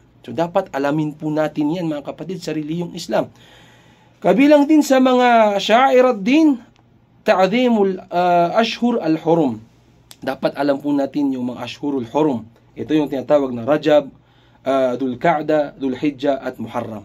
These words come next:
Dapat alam po natin yan. Bilang isang Muslim, dapat memorize po natin ang mga buwan ng, ah, relihiyong Islam, ang labing dalawang buwan ng relihiyong Islam. At kabilang dito, ang Ashhurul Hurum, ang Rajab,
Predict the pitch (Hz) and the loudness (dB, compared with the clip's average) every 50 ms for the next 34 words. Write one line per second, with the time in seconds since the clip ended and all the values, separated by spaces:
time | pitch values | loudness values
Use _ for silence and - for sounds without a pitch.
0 | - _ _ _ - 165 - 202 - - 170 180 175 175 170 - 170 175 170 160 | -18 _ _ _ -14 -8 -8 -8 -8 -8 -8 -8 -8 -8 -8 -10 -8 -8 -8 -8
1 | 156 - 143 151 175 160 127 123 143 175 190 185 185 202 - 208 185 180 180 165 | -8 -10 -10 -8 -8 -8 -8 -6 -6 -4 -4 -4 -6 -8 -12 -10 -10 -10 -10 -10
2 | 170 170 160 135 139 135 - - - - - _ 165 196 202 196 214 214 208 - | -6 -4 -4 -4 -4 -6 -10 -20 -20 -20 -18 _ -2 -2 0 0 -4 -8 -6 -4
3 | 175 180 190 196 196 190 190 190 185 185 - - 226 196 190 170 156 147 - 208 | -2 -2 -2 0 -2 -2 -2 -4 -4 -6 -10 -12 -8 -6 -2 -2 -2 -2 -2 -4
4 | 202 196 180 165 165 165 170 170 170 151 139 135 147 185 202 196 175 160 170 - | -4 -4 -2 -4 -2 -2 -2 -2 -4 -4 -4 0 2 2 4 2 0 -6 -8 -14
5 | - - _ _ - 147 165 180 180 175 170 170 165 160 160 156 151 147 139 135 | -20 -20 _ _ -4 -2 0 2 2 2 2 2 4 4 4 4 2 0 0 -2
6 | 131 127 135 151 170 180 180 180 165 170 180 175 170 160 165 - - 170 190 170 | -2 -2 0 -2 -2 -2 -2 -4 -2 -2 -4 -4 -4 -6 -8 -6 -2 0 0 0
7 | 160 160 156 151 160 170 170 196 190 170 170 170 175 175 175 165 156 143 139 160 | 0 -4 -4 -2 -2 -2 -2 -4 -6 -4 -2 -2 0 0 0 -2 -2 -4 0 0
8 | 190 185 180 165 160 160 160 165 160 156 156 156 151 - 202 202 190 165 - - | 0 0 0 -2 -4 -4 -4 -2 -4 -4 -4 -6 -6 -2 -2 -2 -2 -2 -6 -12
9 | - - _ - 170 170 - - 160 156 160 196 208 202 190 185 190 190 247 262 | -20 -12 _ -2 -2 -2 0 -2 -2 -2 0 0 2 2 2 2 2 0 -2 2
10 | 247 254 254 262 254 - - _ _ _ - 185 190 190 190 180 175 - - 214 | 4 6 6 6 6 2 -6 _ _ _ 0 0 2 2 0 -2 -2 -4 -4 -2
11 | 220 214 202 185 185 - 220 247 277 294 294 254 226 226 - - _ - 151 151 | 2 2 2 0 2 2 2 6 6 6 6 4 2 -2 -10 -20 _ -2 -2 -2
12 | 147 143 156 185 175 165 220 233 226 - | 0 0 0 -2 0 2 0 0 0 -2